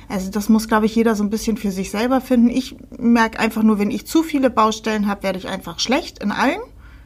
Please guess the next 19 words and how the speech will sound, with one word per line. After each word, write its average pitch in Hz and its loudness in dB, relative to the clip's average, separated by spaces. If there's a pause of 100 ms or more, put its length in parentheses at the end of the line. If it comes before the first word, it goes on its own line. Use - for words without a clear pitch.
(120)
Also 202 -4
ich - -10
kann 277 2
nicht 254 2
alle 233 2
Baustellen 220 -2 (220)
zu 214 -4
hundertprozentig 226 0
gut 247 2
bedienen. 226 -2 (320)
Ich - -6
muss 220 -2
dann 247 0
einfach 202 -6
Abstriche - -6
machen. 170 -10
Andere 247 4
können 226 0
mehr 285 2